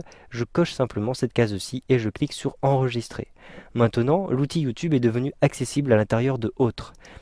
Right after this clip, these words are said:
Je clique sur Autres et je retrouve effectivement YouTube ici. Un simple clic pour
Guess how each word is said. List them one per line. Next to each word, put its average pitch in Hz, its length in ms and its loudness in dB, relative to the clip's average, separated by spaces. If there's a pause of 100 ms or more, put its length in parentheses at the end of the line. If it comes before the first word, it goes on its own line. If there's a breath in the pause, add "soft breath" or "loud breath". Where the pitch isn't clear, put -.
(140 loud breath)
Je 120 120 -2
clique 170 220 0
sur - 280 -2
Autres 135 380 0 (320 soft breath)
et 147 80 4
je 139 100 2
retrouve 117 360 0
effectivement 123 520 2
YouTube 139 440 -4 (140)
ici. - 340 -6 (280 soft breath)
Un 120 80 4
simple 143 340 0
clic - 340 0 (360 loud breath)
pour 160 280 0